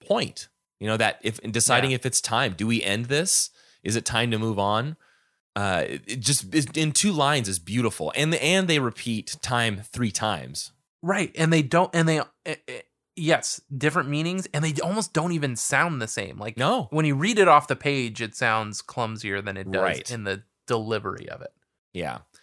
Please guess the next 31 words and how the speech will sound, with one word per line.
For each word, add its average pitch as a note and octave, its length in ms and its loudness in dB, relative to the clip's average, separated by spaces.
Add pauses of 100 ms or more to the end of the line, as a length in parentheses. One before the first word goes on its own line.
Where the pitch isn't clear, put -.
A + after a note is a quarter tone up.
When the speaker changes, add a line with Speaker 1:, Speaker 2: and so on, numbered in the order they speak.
(480)
Speaker 1:
I, C3 240 4
uh, A#2 500 4
I A#2 120 4
didn't G3+ 200 2
actually D#3+ 280 0
have C#3+ 160 4
anything B2 300 -2
for A#2 100 -6
the G#2 120 -2
second A2+ 320 0
half G2+ 240 -4
of G2+ 60 -2
that. G2+ 140 2
"I'm F#2+ 120 -2
careful, A#2+ 440 -2
but G#2 140 -4
not G#2 200 0
sure G#2+ 260 -2
how G2 180 0
it E2+ 140 -4
goes. F#2+ 400 0
You G2+ 80 -6
can G2 160 -8
lose G2 200 -2
yourself F#2+ 460 -2
in F#2 80 -8
your E2 140 -8
courage." E2+ 640 -6 (300)
Speaker 2:
Yeah. E3 520 0 (200)
Um, D3+ 400 0 (240)
I, C3 100 -8